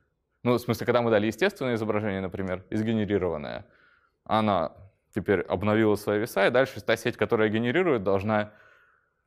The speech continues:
тоже проявить себя, э, с той стороны, чтобы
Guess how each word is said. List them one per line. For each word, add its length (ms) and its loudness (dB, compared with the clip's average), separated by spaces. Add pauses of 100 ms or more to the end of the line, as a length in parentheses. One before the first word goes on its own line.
(160)
тоже 400 4
проявить 440 2
себя, 520 -2 (100)
э, 280 -6
с 440 -2 (400)
той 140 4
стороны, 340 0
чтобы 400 0